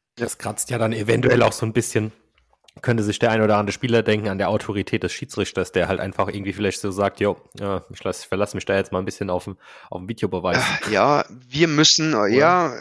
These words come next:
Speaker 2: wir müssen die, die Entscheidung in Realtime am Eis treffen und das ist das Schwierigste eben an dem Ganzen.
Speaker 1: Mhm.
Speaker 2: Und klar will man immer perfekt sein und will alles richtig machen, aber wenn man weiß, dass man's eben nicht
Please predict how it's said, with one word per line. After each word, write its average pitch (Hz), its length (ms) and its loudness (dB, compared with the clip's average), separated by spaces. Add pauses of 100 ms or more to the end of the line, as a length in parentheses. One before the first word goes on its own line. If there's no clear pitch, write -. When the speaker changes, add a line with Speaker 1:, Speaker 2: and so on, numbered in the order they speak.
(260)
Speaker 2:
wir 143 300 2
müssen 156 500 4
die, 131 200 -4 (220)
die 135 120 4
Entscheidung 131 560 4 (100)
in 120 160 -2
Realtime 131 580 2
am 120 100 -2
Eis 113 260 2
treffen 113 320 -2
und 107 120 -4
das 123 140 2
ist 131 160 -2
das - 180 6
Schwierigste 127 520 2
eben 110 200 -2
an 107 120 -2
dem 107 160 -2
Ganzen. 101 360 -2
Speaker 1:
Mhm. 87 100 -18 (760)
Speaker 2:
Und 113 220 -8 (1120)
klar 127 300 2
will 131 100 6
man 127 140 0
immer 123 220 2
perfekt 127 420 2
sein 113 160 2
und 113 120 0
will 117 100 2
alles 110 240 2
richtig 120 280 -4
machen, 110 220 -4
aber 117 200 2
wenn 135 100 4
man 139 180 2
weiß, 123 260 4
dass 120 140 0
man's 117 200 0
eben 117 180 -2
nicht 113 220 -6